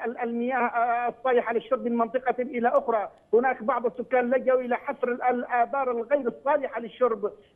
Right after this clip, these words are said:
هناك ال-، الأحياء التي أصبحت تأخذ مخلفات البلاستيك تحت قدور من الماء في محاولة لتعقيمها والشرب منها بعد أن نضبت المياه، بعد أن توقفت خدمة مؤسسة المياه.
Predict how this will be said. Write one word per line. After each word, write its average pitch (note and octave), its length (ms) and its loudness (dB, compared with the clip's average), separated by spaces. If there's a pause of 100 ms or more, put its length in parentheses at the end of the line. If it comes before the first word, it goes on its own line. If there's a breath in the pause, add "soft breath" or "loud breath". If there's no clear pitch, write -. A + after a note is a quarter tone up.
هناك B3+ 380 0
ال-، B3+ 260 0
الأحياء B3 540 0
التي B3 280 -4
أصبحت A#3+ 420 -2 (140)
تأخذ B3+ 360 2
مخلفات A#3+ 600 -2
البلاستيك B3+ 540 -2 (180)
تحت B3+ 240 -4
قدور C4+ 440 0
من B3+ 220 -4
الماء B3 460 0 (220 soft breath)
في B3 100 2
محاولة B3 540 0
لتعقيمها B3 720 -2
والشرب B3 420 0
منها B3+ 220 -2
بعد A#3 260 -4
أن B3 240 -6 (300 soft breath)
نضبت C4 580 0
المياه، A#3 380 0
بعد A#3 260 -6
أن B3+ 220 -8
توقفت B3 540 2
خدمة D4 380 0
مؤسسة B3 560 0
المياه. B3 400 0